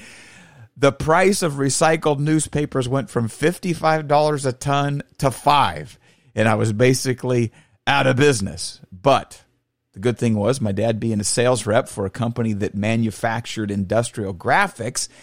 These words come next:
they had these little projects that needed to be done. There was always these one-off projects that needed to be done on these labels. So these industrial labels that my dad sold,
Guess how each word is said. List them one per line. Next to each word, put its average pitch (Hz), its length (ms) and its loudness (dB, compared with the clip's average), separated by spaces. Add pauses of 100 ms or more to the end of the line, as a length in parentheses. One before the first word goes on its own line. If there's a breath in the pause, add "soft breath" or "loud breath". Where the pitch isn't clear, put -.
(160 loud breath)
they 175 140 4
had 180 180 2
these 151 160 -2
little 120 160 -4
projects 151 760 -2
that 104 100 -4
needed 104 160 -2
to 107 80 -6
be 107 100 -2
done. 104 240 0
There 107 80 -2
was 104 160 -4
always 143 320 0
these 120 180 -4
one-off 120 480 0
projects 127 680 -4 (420 loud breath)
that 110 240 2
needed 135 220 0
to 147 80 0
be 156 120 -2
done 113 440 0 (560 soft breath)
on 131 180 4
these 131 160 0
labels. 151 380 0
So 127 100 0
these 117 200 0
industrial 127 500 0
labels 110 560 -2
that - 120 -14
my 95 120 -2
dad 104 260 -2
sold, 101 400 -2